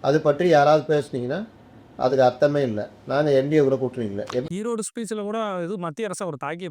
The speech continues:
Speaker 2: பேசல விஜய் அவர்கள்.
Speaker 1: ஏங்க, பேச்சுவார்த்தை போகும்போது எப்படிங்க தாக்கி
Speaker 2: ம்.
Speaker 1: பேசுவாரு? பேச்சுவார்த்தை ஒரு பக்கம் போயிட்டு இருக்குங்க. பவன் கல்யாண் பேசிட்டு இருக்காரு.
Speaker 2: ம்.
Speaker 1: டெல்லி பா ஜ க பேசிட்டு இருக்குது.
Speaker 2: ம்.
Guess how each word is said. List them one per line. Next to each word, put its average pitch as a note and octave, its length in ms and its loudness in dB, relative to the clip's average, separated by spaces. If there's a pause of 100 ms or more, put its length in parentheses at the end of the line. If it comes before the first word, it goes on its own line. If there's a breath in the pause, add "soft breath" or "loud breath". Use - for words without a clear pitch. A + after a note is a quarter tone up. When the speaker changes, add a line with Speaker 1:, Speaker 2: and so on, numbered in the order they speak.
Speaker 2:
பேசல D3 280 -8
விஜய் B2 220 -10
அவர்கள். A2 320 -12 (480)
Speaker 1:
ஏங்க, F3+ 360 4
பேச்சுவார்த்தை G#3 520 4
போகும்போது G3 340 2
எப்படிங்க G3+ 180 4
தாக்கி F3+ 240 4
Speaker 2:
ம். F3 40 -2
Speaker 1:
பேசுவாரு? C3+ 720 0 (720)
பேச்சுவார்த்தை F3 520 4
ஒரு E3+ 80 4
பக்கம் E3 240 -2
போயிட்டு D#3+ 340 2
இருக்குங்க. A2+ 260 -2
பவன் B2+ 240 0
கல்யாண் C3+ 320 0
பேசிட்டு B2+ 340 -4
இருக்காரு. A2 520 -2
Speaker 2:
ம். A#2+ 200 -8 (600)
Speaker 1:
டெல்லி C3 240 0
பா C3 120 2
ஜ B2+ 160 2
க A#2 140 -2
பேசிட்டு A2 340 -4
இருக்குது. G2+ 460 -6
Speaker 2:
ம். A#2 40 -14